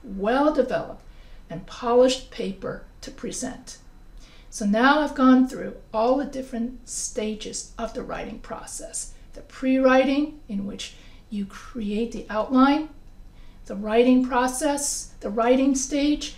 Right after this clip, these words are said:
where you write your rough draft, the rewriting stage, in which you do your revision and you correct for essay structure,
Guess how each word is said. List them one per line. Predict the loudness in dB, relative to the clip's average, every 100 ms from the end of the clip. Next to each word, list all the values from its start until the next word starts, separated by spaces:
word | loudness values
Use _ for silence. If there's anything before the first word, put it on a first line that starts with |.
| -16 -8
where | -6
you | -2
write | -2 -2 -4
your | -4
rough | -4 -4
draft, | 0 2 4 2 -2 -12 -18 -20 -20 -16 -12
the |
rewriting | -8 -2 2 4 6 6 4 0 -4 -6
stage, | -8 -6 -4 -4 -6 -10 -16 -20 -6
in | -2 -2
which | -4 -4
you | -6
do | -4
your | -4 -4
revision | -6 -12 -6 -6 2 2 2 -2 -16 -20 -20 -20 -20 -20 -6
and | -4 -2 -4 -4
you | -8
correct | -6 -2 -2 -2
for | -8 -8 -4 -4 -4 -6
essay | -4 0 0
structure, | 0 -4 -4 -4 -8 -8